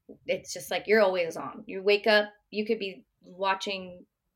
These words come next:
Speaker 2: Emily in Paris, and then all of a sudden you get the alert that Christian McCaffrey's being traded, and then we're all on Slack, like, "Yo, who's <laughs> making the graphic? We need to put this," you know. So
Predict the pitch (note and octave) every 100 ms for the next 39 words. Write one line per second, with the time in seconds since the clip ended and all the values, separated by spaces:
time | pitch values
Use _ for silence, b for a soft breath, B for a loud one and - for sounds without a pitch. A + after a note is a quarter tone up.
0 | _ _ - _ G3+ G3+ G3+ G#3 G3+ E3
1 | D#3+ - - F#3+ F#3+ F#3 F#3 F#3 F#3 G3
2 | F#3+ F#3+ F#3 F#3+ F#3 G3 F#3+ G3 F#3 F#3
3 | F3 - - G#3+ G#3+ G3 - F3+ G3 F3
4 | F3+ E3 F#3+ F3 E3+ E3 F3 E3+ E3+ G3
5 | F3 F3 E3+ E3 F#3 D#3+ D3+ - _ E3+
6 | E3+ _ _ _ _ _ A3 C4 A3+ F3
7 | - _ C4 C#4+ C#4+ - D4+ B3+ G#3+ -
8 | D4+ - G3 F#3+ G#3 G#3 G#3+ A3 A3+ A3
9 | A3 G3 F#3+ C#3+ - - E3+ D#3+